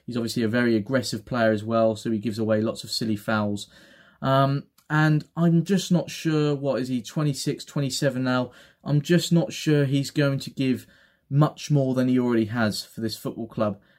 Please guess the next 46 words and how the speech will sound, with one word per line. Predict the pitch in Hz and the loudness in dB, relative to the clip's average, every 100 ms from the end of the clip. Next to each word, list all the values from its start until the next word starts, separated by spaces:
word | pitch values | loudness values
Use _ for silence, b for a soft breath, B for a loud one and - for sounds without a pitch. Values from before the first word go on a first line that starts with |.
| b | b
And | - 123 120 - | -4 -2 -2 -4
that | 131 143 113 | 0 0 2
alone, | 127 123 120 117 | 0 0 0 -2
for | - | -2
me, | 120 120 120 110 - - - | 0 0 0 -2 -8 -16 -10
hasn't | 139 135 120 | -4 -2 0
been | 120 | 0
enough. | 110 107 104 101 | 0 0 -2 -4
He's | - 120 139 | -4 -4 -2
not | 139 | -4
a | - | -6
player | - 135 117 | -2 0 2
that's | 113 - | 0 -4
blown | - 127 117 | -2 0 2
me | 117 110 | 2 2
away | 107 110 107 | 2 2 2
since | 107 113 98 | -2 -8 -6
he | 113 | -2
arrived | 107 107 104 101 | 0 2 0 -2
here | 110 | -2
a | 101 | -2
few | - 110 | -4 -2
years | 104 101 | 0 0
ago. | 101 104 101 101 B B B B | 0 0 0 -2 B B B B
So, | - - 135 - | -10 2 4 4
look, | - 127 120 - - | 2 0 -2 -8 2
if | 180 175 - | 4 4 2
we | 156 131 | 0 0
can | - 147 123 123 | 0 0 2 2
move | 117 110 | 0 2
him | 110 | 0
on | 107 107 | 2 0
in | |
the | 104 | 0
summer, | 101 131 123 120 - b b b b | -2 -2 0 -2 -4 b b b b
um, | - 107 98 | -8 -6 -4
if | 117 147 | 0 0
we | 143 | 0
can | 127 123 | -2 -2
get | 123 | -2
a | 113 | -2
decent | 131 120 120 - | -2 -2 -2 -6
price | 135 123 | -4 -4
for | 120 127 | -4 -4
him, | 120 117 | -2 0
and | 110 | -2